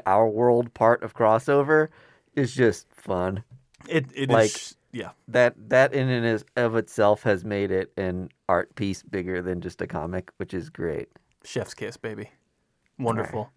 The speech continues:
Speaker 1: Mwah. Mwah.
Speaker 2: And if we do more of these episodes, hopefully Donny Cates himself will come onto the show,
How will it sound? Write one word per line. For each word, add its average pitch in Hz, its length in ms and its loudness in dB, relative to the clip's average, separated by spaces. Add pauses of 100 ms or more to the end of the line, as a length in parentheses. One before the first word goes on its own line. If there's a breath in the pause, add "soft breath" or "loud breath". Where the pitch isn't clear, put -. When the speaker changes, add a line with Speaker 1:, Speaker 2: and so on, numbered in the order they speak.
Speaker 1:
Mwah. 117 140 -10
Mwah. 107 420 -12 (120)
Speaker 2:
And 139 100 -2
if 135 100 -2
we 175 80 0
do 208 160 0
more 185 220 2
of 160 40 -4
these 139 160 -4
episodes, 117 580 0
hopefully 247 420 2
Donny 131 260 4
Cates 123 260 -2
himself 117 360 -2
will 120 80 -10
come 117 200 -2
onto 117 200 -2
the 117 100 -6
show, 107 380 0